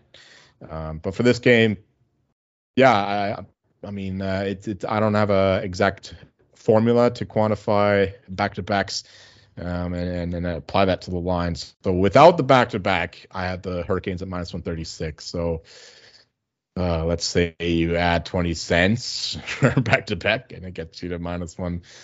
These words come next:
fifty-six. But, uh, yeah, I, I don't, I don't, I, I do think that they, that, that after the, the Isles beat the, the mighty Devils, it's a kind of a rivalry game too with the, the New York area. I mean, it's, it's not quite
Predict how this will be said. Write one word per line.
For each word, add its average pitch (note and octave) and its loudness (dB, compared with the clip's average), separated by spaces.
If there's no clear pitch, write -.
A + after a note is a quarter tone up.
fifty-six. G#2 -2
But, E2+ -4
uh, E2 -2
yeah, E2 0
I, F2+ 2
I F#2+ 2
don't, G2+ -4
I - -6
don't, - -6
I, A#2+ 6
I B2+ 6
do C3+ 6
think B2 4
that G#2+ -6
they, G#2+ -2
that, G2+ -6
that G2+ -6
after G#2 -6
the, F#2+ -4
the F#2 -6
Isles G2+ -2
beat G#2 -6
the, F#2 -2
the F#2 -8
mighty G2+ 2
Devils, G#2+ 2
it's G2+ -8
a G2+ 4
kind A#2 2
of G#2 2
a F#2+ 2
rivalry G2+ 2
game F2+ -4
too B2+ -2
with E2+ -4
the, F2 -6
the F2 -10
New F#2+ -6
York G2 0
area. G#2+ 2
I F#2+ -8
mean, E2+ -6
it's, E2+ -10
it's - -10
not F2+ -6
quite F#2 -2